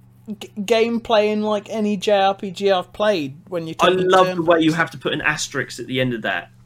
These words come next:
Speaker 2: It's got the greatest gameplay if you have any other J R P G next to it, but we know full well that J R P Gs don't have gameplay.
Speaker 1: <laughs> They do have gameplay.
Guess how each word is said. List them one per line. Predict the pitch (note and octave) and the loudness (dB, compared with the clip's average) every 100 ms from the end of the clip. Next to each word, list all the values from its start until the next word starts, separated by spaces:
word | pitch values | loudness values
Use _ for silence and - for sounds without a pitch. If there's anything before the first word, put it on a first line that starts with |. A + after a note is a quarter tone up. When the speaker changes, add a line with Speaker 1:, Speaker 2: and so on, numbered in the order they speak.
| - | 0
Speaker 2:
It's | E3+ G3 | 2 4
got | B3 | 2
the | A#3+ | 2
greatest | G#3+ C#4 C4 A#3+ - | 4 8 8 6 4
gameplay | C4 B3+ A#3+ A#3+ A#3+ A#3+ | 4 6 4 6 6 4
if | A3+ | 0
you | A#3 A#3+ A#3+ A#3 | 0 2 2 2
have | A3 - A3+ G#3+ G#3 | 0 2 2 2 -2
any | G#3+ A#3 A3+ | -2 2 4
other | A3 G#3 G#3 | 4 4 0
J | F#3+ G#3+ G3+ | 0 0 2
R | F#3+ F#3 F#3 | 6 4 4
P | G3+ E3+ | -2 -2
G | F3+ F3+ | -4 -4
next | F3 E3 - | -2 -4 -6
to | G3 E3 | -4 -4
it, | - | -4
but | F#3+ | -6
we | G3+ | -6
know | G3 G3 G3+ | -2 0 0
full | - G3 F#3+ | 4 6 8
well | G3 F3 D#3+ | 8 8 6
that | - | 0
J | F#3 F3 | 4 6
R | F3 E3+ | 8 6
P | - F3+ | 2 -6
Gs | D3 F3 E3 | -2 -2 -2
don't | - F3 E3+ | 2 2 2
have | D3+ D#3+ - | -2 -4 -2
gameplay. | D#3 D#3+ D#3+ C#3 A#2+ A2 A2 - | -2 0 -4 -8 -6 -6 -6 -10
Speaker 1:
<laughs> | - B3 | -6 -4
They | D4+ | -4
do | - D#4+ D#4+ D#4 | -2 2 2 2
have | D#4 G3+ F3+ | 2 0 0
gameplay. | G3+ F#3+ F3 E3+ E3 C3+ C3 | 2 2 2 -6 -6 -6 -8